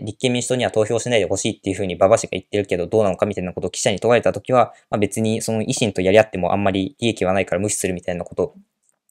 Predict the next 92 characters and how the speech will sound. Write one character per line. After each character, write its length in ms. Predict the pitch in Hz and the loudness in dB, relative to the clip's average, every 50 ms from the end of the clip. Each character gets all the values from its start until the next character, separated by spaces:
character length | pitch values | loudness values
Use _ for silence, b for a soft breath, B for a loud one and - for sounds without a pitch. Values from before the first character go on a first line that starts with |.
| _ _ _ - | _ _ _ -10
言 100 | 120 - | -10 -8
っ 40 | |
て 80 | - 107 | -2 0
た 100 | 104 98 | 0 0
ん 60 | 92 | 0
で 80 | - - | -2 -6
す 80 | - | -6
け 100 | - 98 | -4 0
ど、 280 | 98 101 95 92 90 B B B B B B | 0 2 2 0 -2 B B B B B B
ま 100 | - 131 | -4 2
あ、 20 | - | 4
た 120 | 185 175 | 4 6
だ、 220 | 156 123 101 - - | 6 6 4 2 0
さ 140 | - - 107 | 2 2 2
す 100 | - 120 | 2 2
が 100 | 127 120 | 0 -2
に 100 | 120 - | -2 -2
こ 100 | - 110 | -4 -6
の 60 | 104 | -6
叩 320 | - - 104 - 110 - - | -4 0 0 0 2 2 0
き 60 | - | -2
潰 120 | 117 120 | -2 0
す 60 | - | 0
発 180 | - 131 - - | 0 0 0 0
言 120 | 113 98 | -4 -4
に 80 | 95 90 | -4 -4
関 140 | - 98 95 | -4 -4 -4
し 60 | - | -4
て 100 | - 90 | -2 -2
は 80 | 90 90 | -2 0
泉 260 | 98 - 104 95 87 | 0 -2 -4 -2 0
代 120 | 92 90 | 0 -2
表 220 | 87 - 98 90 87 | 0 0 -2 0 2
も、 200 | 90 90 - B B B B B B B B | 0 0 0 B B B B B B B B
え 180 | - 104 92 | 2 2 4
ー、 20 | 92 | 4
ま 80 | 90 | 2
あ、 40 | 90 | 0
次 180 | - - 127 127 | 0 0 2 2
の 40 | 113 | 2
よ 60 | 92 | 0
う 20 | |
な 80 | 90 - | 0 -2
こ 80 | 90 | -4
と 80 | 82 85 | -4 -4
を 20 | |
言 60 | 95 - | -8 -6
っ 40 | _ | _
た 120 | - 87 | -6 -6
ん 20 | - | -6
で 60 | - | -8
す 140 | - - 107 | -8 -4 -4
ね。 200 | 110 110 - _ _ _ _ - | -4 -4 -6 _ _ _ _ -2
「え、 60 | 107 | 0
相 220 | - - 156 160 160 | 4 6 6 6 6
当 220 | 160 165 156 - | 8 6 8 8
焦 220 | 143 147 - 170 | 6 6 6 6
り 100 | 165 147 | 6 8
が 100 | 120 107 | 8 8
あ 40 | 104 | 8
る 80 | 101 92 | 8 4
の 100 | 87 87 | 2 2
で 80 | 90 | 4
は 100 | 87 87 | 4 4
な 100 | 87 87 | 2 0
い 60 | 85 - | -4 0
か。 340 | - 101 98 - - - _ - | 4 4 4 4 4 -2 _ -2
焦 200 | - - 143 143 | 0 0 4 4
り 100 | 139 - | 4 8
が 100 | 117 110 | 8 8
あ 40 | |
る 80 | 101 98 | 8 6
か 120 | - 113 | 4 4
ら 180 | 123 135 143 143 | 4 4 4 4
発 200 | - - 110 - | 0 -2 -2 2
言 160 | - 113 104 104 | 2 2 2 4
が 140 | - - | 4 2
ど 160 | 104 - 110 104 | 4 4 2 2
う 60 | - | 4
し 60 | - | 2
て 80 | - 101 | 0 2
も 200 | 113 127 131 123 | 2 2 0 2
乱 180 | 110 110 104 95 | 0 -2 0 2
暴 140 | 104 101 98 | 2 2 2
に 100 | 98 98 | 2 0
な 80 | 98 | -2
っ 40 | - | -2
て 80 | - - | -4 -8
し 100 | - - - | -8 -4 -4
ま 80 | 92 | -4
う」 80 | 85 | -4
っ 40 | - | -6